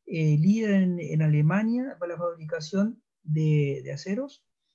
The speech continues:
y que hoy, eh, eh, por medio de Aceros Arequipa van a estar disponibles también en el Perú. Y bueno, quedo, eh, a la atención para sus preguntas.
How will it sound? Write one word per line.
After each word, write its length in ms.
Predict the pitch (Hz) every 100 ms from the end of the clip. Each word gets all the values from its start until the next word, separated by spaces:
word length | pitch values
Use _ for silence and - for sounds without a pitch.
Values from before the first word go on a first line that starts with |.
| _ _
y 320 | 226 254 294 -
que 140 | 190
hoy, 420 | 196 233 254 - 190
eh, 480 | 185 175 170 165 160 151 147 - _ _ _ _ _ _ _ _ _
eh, 200 | 135 135
por 160 | 147
medio 240 | 147 170 165
de 80 | 160
Aceros 260 | 151 170
Arequipa 400 | 175 151 165 196
van 140 | 180 180
a 20 |
estar 200 | 185 165
disponibles 440 | 175 160 160 165
también 280 | 165 151 147
en 60 | 151
el 60 | 147
Perú. 360 | 143 180 247 _ _ _ _ _ _
Y 240 | 165 165
bueno, 380 | 151 151 135 135 - _
quedo, 480 | - 170 175 185 202 _ _ _ _ _ _ _
eh, 460 | 156 151 147 151 -
a 80 |
la 120 | 160 151
atención 640 | 156 151 156 196 226 247 _ _ _ _ _ _ _
para 340 | - 165 170 -
sus 260 | - 160
preguntas. 800 | - 196 180 156 117 - - -